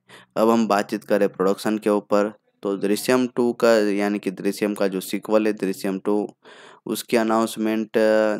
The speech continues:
दृश्यम जो दो हज़ार इक्कीस में आई थी, दो हज़ार इक्कीस में यानी कि दृश्यम टू आई थी मलयालम वर्जन की फिल्म,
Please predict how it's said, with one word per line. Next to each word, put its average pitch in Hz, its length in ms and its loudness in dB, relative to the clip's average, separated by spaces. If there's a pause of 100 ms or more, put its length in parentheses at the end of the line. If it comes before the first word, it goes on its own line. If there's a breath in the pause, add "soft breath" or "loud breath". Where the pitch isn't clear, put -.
दृश्यम 110 580 -2
जो 104 200 0
दो 101 180 0
हज़ार 101 280 2 (320)
इक्कीस 104 380 -6
में 101 80 -2
आई 104 120 0
थी, 104 140 -4
दो 98 180 0
हज़ार 101 320 0
इक्कीस - 400 -6
में 101 80 -4
यानी 95 240 -2
कि 98 140 -6
दृश्यम 98 520 -4
टू 104 160 0
आई 101 180 2
थी 101 120 -8
मलयालम 95 460 -2
वर्जन 98 340 -4
की 98 180 -8
फिल्म, 98 320 -6